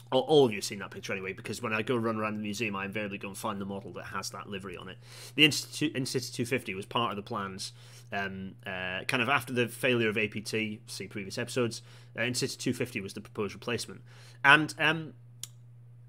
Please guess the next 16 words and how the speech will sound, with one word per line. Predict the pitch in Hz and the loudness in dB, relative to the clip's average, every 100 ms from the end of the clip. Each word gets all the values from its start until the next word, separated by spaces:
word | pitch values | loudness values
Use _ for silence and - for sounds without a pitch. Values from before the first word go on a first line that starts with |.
| - | 4
that | 208 196 | 6 8
kind | 185 | 6
of | 165 | 6
fell | - 160 147 | 6 4 4
to | 139 | 4
one | 143 | 4
side | 123 151 139 | 4 4 6
as | 127 120 | 6 4
a | |
result | 110 117 107 | 0 0 0
of | 101 | -2
the, | 107 107 | -2 0
of | 110 110 | -4 -6
the | |
recession. | 101 - 147 - 135 127 120 - - - | -4 -2 0 0 2 0 -2 -12 -20 0
Um, | 113 113 117 120 | 2 2 0 -4